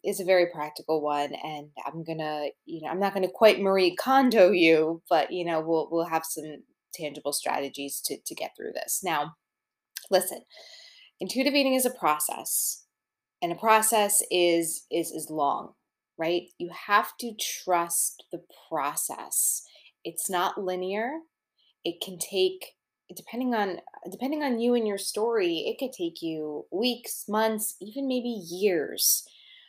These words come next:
Uh, but I can tell you from personal experience that it is the best thing you can do for yourself. And just because maybe it'll take years, like,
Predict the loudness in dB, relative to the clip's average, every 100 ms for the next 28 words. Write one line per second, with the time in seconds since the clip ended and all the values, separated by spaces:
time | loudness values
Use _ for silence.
0 | -14 -6 -2 -2 -2 2 4 4 2 0
1 | -6 -2 2 2 0 -6 -6 -6 -4 -4
2 | -4 -4 -2 -2 -4 -4 -4 -4 -6 -6
3 | -6 -4 -6 -6 -8 -8 -10 -14 -12 -10
4 | -10 -8 -6 -4 -6 -10 -14 -20 -12 0
5 | 2 2 2 2 4 4 4 2 2 0
6 | 0 0 0 -2 -2 -6 -4 2 2 2